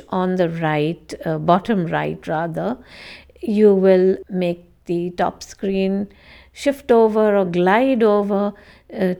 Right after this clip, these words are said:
to the left and become T-shaped device. So essentially you have a small three point nine inch, uh, screen where you're gripping the phone,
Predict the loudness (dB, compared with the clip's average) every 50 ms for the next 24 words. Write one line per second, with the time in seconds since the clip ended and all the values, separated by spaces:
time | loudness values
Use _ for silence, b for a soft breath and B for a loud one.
0 | -8 _ -2 0 0 2 2 2 0 0 -2 -6 -10 -16 _ _ _ _ -8 -4
1 | -4 -4 -4 -6 -12 -20 -12 -8 -4 -2 -2 0 0 0 0 0 0 0 0 -2
2 | -4 -6 -8 -10 -12 _ 0 2 2 2 2 0 0 0 0 0 -2 -8 -16 -16
3 | -16 -16 -14 -8 -6 -4 -2 -2 -4 -4 -6 -10 -14 -16 -20 -20 _ B B B
4 | B B B B B B B -4 2 6 6 8 8 8 6 6 6 4 4 2
5 | -2 -6 -12 _ _ -8 -8 -8 -2 0 0 0 0 -2 -4 -4 -2 0 0 0
6 | -2 -4 -8 b b b b b b b 0 2 2 2 2 0 -2 -2 0 0
7 | 0 -2 -4 -8 -12 -18 -20 b b b b b b -20 -2 2 2 2 2 2
8 | -2 -2 -2 0 2 2 2 2 2 0 -2 -6 -4 -2 0 0 0 -2 -4 -2
9 | -2 0 0 -2 -2 -2 -2 0 0 0 -2 -2 -2 -4 -4 -6 -6 -8 -12 -16
10 | -18 b b b b b b -6 -4 -2 -2 -2 -2 -4 -6 -8 -14 -8 -4 -2
11 | 0 2 2 2 0 0 -2 -4 -6 -10 -14 -20 -20 -20 _ -12 -10 -8 -4 0
12 | 4 6 6 6 6 4 4 4 4 2 2 2 2 2 2 4 2 2 4 2
13 | 0 0 0 2 2 2 0 -2 -4 -6